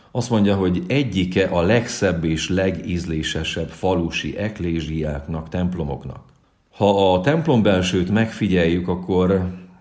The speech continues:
az látható, hogy ez a történetírói megjegyzés teljesen megalapozott, ugyanis a templom boltíves mennyezete, valamint a belső faloszlopok olyan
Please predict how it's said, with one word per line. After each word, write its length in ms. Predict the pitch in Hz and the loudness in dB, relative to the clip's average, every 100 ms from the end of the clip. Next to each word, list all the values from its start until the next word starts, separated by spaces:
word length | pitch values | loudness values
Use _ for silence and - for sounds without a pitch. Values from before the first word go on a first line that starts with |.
| _ | _
az 220 | - 95 90 | -4 -2 0
látható, 760 | 85 80 - 90 90 92 92 | -2 -2 -2 -4 -2 -2 -2
hogy 300 | 90 87 80 - - - - - | -2 -2 -4 -10 -20 -20 -20 -14
ez 180 | - 87 | -6 0
a 420 | 87 87 87 - | 2 2 -2 -2
történetírói 920 | 117 110 104 92 90 87 87 85 80 | 0 2 2 0 0 0 -2 0 0
megjegyzés 800 | 82 95 85 82 78 82 85 87 | 0 -2 0 0 0 -2 -2 -2
teljesen 440 | 95 87 82 - 85 | -2 -2 -2 -2 -2
megalapozott, 840 | 95 90 82 78 - 78 82 - | 0 0 0 -2 -4 -6 -6 -6
ugyanis 300 | 85 85 82 | -4 -4 -4
a 80 | 80 | -4
templom 640 | 110 117 92 85 80 - - - - 87 | -2 0 0 0 -2 -6 -14 -20 -12 -2
boltíves 720 | 113 127 - 90 78 78 - | 4 4 2 -2 -2 -2 -2
mennyezete, 960 | 95 90 90 85 90 85 92 98 110 - - _ | -2 -2 0 0 -2 -4 -4 -4 -4 -8 -18 _
valamint 480 | - 98 98 95 92 | 0 2 2 0 0
a 380 | 90 87 - 82 | 2 2 -2 -4
belső 640 | 107 113 110 - 98 87 | -2 0 -2 -2 -2 -2
faloszlopok 840 | - - 113 98 87 95 90 - 92 | -2 -2 0 0 -2 -4 -4 -4 -2
olyan 500 | 123 104 85 78 - | 0 0 -2 -4 -8